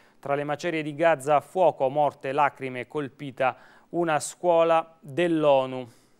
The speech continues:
Dopo la liberazione, Meriam dal Papa dice "È finito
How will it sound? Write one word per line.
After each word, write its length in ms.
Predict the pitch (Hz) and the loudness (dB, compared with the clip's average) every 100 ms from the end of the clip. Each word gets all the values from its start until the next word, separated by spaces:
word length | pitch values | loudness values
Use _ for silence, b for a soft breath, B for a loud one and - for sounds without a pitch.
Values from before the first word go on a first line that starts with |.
| b _ _ _ _ _ _ - - | b _ _ _ _ _ _ -20 -16
Dopo 300 | 143 196 208 | 0 2 4
la 80 | 196 | 2
liberazione, 640 | 190 170 190 175 220 180 | 0 -2 -2 -2 -2 -4
Meriam 400 | 143 196 175 147 | -2 -2 0 -2
dal 220 | 131 160 151 | 0 -2 0
Papa 460 | 190 196 202 202 | 2 2 2 -2
dice 380 | 147 139 147 - | -4 -10 -10 -12
"È 100 | 151 | -14
finito 720 | - - 147 139 123 135 127 | -14 -10 -8 -8 -6 -4 -4